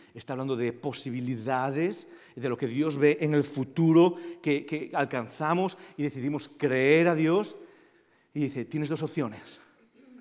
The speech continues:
seguir persiguiendo ese futuro o volver atrás, porque se pone difícil, porque se pone complicado,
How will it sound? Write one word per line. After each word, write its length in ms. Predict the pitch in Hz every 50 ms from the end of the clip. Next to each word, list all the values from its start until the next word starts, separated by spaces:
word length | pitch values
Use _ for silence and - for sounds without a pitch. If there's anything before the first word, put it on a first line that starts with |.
| - _ _ _ _ _ _ _
seguir 440 | - - - 113 110 131 127 - -
persiguiendo 800 | 156 139 - - 156 135 113 120 143 151 147 147 147 151 143
ese 160 | 131 - 139
futuro 580 | - - 117 - - 123 117 110 110 104 104 - _ _ _ _ _ _ _ -
o 100 | 139 127
volver 300 | 127 123 113 131 131 127
atrás, 580 | 123 - 123 131 120 107 - - - - - _ _ _ _ _ _ _ _ _ _ -
porque 180 | 123 - 131
se 80 | - 123
pone 220 | - 131 127 120
difícil, 600 | 110 120 120 - 170 165 165 - 123 101 - - - _ _ _ _ _ _
porque 180 | - 127 107 -
se 80 | - 117
pone 180 | 127 131 131
complicado, 720 | - 131 123 - 123 120 - 160 143 123 110 101 - -